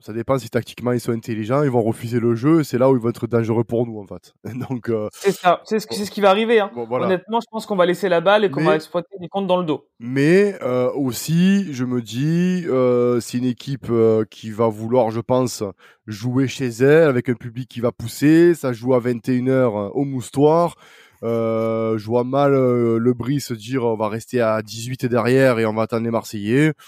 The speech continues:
Speaker 1: Je vois quand même
Speaker 2: Attention, attention, parce que contre Marseille et contre Rennes, par contre, bah, pardon, quand Rennes est venu,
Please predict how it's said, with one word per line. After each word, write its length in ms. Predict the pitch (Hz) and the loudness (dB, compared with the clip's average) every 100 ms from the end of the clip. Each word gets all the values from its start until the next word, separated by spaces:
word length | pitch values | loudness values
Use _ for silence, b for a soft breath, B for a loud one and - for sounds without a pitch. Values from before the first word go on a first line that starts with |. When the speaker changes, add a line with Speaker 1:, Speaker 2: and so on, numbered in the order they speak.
| B B B B | B B B B
Speaker 1:
Je 80 | 101 | -8
vois 100 | 110 | 0
quand 80 | 170 | 2
même 100 | 123 | 2
Speaker 2:
Attention, 300 | 247 - - _ _ _ _ - | 0 -2 -14 _ _ _ _ -4
attention, 380 | 202 214 208 | -2 0 0
parce 160 | 220 208 | 0 0
que 40 | |
contre 360 | 208 196 190 196 | -2 -4 -2 -2
Marseille 520 | 185 180 - 214 208 | 0 0 2 4 4
et 60 | 208 | 2
contre 300 | 208 - 196 | -2 0 0
Rennes, 280 | 180 226 214 | 2 0 -2
par 200 | 175 - | -4 -6
contre, 340 | 208 202 175 | -8 -6 -6
bah, 260 | 165 160 160 | 0 2 2
pardon, 260 | 170 190 208 | 0 -4 -4
quand 220 | 170 156 | -2 0
Rennes 200 | 180 196 | 0 0
est 80 | 165 | -4
venu, 360 | 151 190 302 | -4 -4 -6